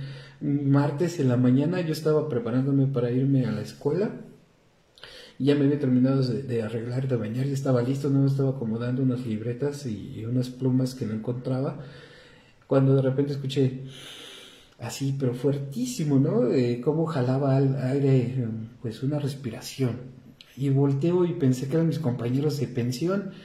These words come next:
Y cuando veo, no, pues, no había nadie, todo el mundo, no, no sé quedar, no, yo era el único de los inquilinos que se había quedado a dormir ese día, esa noche, para amanecer al otro día.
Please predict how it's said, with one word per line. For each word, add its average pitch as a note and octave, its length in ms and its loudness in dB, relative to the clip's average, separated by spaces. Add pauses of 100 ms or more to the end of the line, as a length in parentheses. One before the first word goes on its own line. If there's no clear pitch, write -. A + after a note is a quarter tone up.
(420)
Y C3 160 2
cuando C#3 420 4
veo, F#3 300 4
no, D#3 280 0
pues, D#3+ 220 -12
no C#3 80 2
había C#3+ 260 0
nadie, D3+ 420 0
todo D3 260 0
el C#3+ 60 -6
mundo, C#3+ 260 -2
no, B2+ 280 2
no B2 140 0
sé C3+ 200 -4
quedar, C3 280 2
no, D3+ 300 0
yo D3+ 180 4
era D#3 180 4
el D#3 80 0
único F3 600 0
de B2+ 180 2
los A2+ 280 -6
inquilinos D3+ 580 -2
que C#3 160 -2
se A#2 140 -6
había B2 220 -2
quedado A#2+ 280 -2
a A#2+ 60 -8
dormir A#2+ 340 -4
ese A2+ 220 -6
día, F#3 260 0 (500)
esa C#3 200 2
noche, F3+ 340 2
para A#2 280 -2
amanecer A#2+ 520 -4
al A#2+ 120 0
otro C3 220 -2
día. F3 240 0